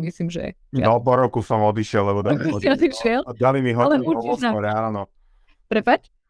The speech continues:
Speaker 2: Že dali mi hodiny, vyučovacie hodiny začínajúce o osem pätnásť, tak som to dropol.
Speaker 1: <laughs> Áno, že v výšku si skončil po roku, ale teda učíš na vysokej škole, čo je taká krásna kombinácia. Ako sa ti toto podarilo?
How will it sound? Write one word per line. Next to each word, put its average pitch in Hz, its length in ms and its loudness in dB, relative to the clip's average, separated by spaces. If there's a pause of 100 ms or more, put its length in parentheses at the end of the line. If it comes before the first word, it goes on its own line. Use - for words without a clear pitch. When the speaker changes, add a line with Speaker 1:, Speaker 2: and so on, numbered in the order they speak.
(220)
Speaker 2:
Že 117 160 -2
dali 147 240 4
mi 127 80 2
hodiny, 131 560 0
vyučovacie 120 480 -2
hodiny 117 240 0
začínajúce 110 560 -2
o 110 240 0
osem 101 240 -4
pätnásť, 107 520 -4
tak - 40 -12
som 101 160 -6
to 95 160 -6
dropol. - 480 -2 (400)
Speaker 1:
<laughs> - 1300 -6
Áno, 202 320 4 (320)
že 226 320 0 (320)
v 240 160 6
výšku 302 320 0
si 294 160 -4
skončil 285 400 0
po 233 160 2
roku, 247 300 -4 (420)
ale 208 560 2
teda 208 480 4
učíš - 560 -4
na 190 80 2
vysokej 185 480 -4
škole, 160 240 -4
čo 202 160 -2
je 208 60 0
taká 202 180 0
krásna 233 320 4
kombinácia. 180 800 -2
Ako 226 240 -2
sa 240 80 2
ti 196 160 -2
toto 196 220 -2
podarilo? 175 500 0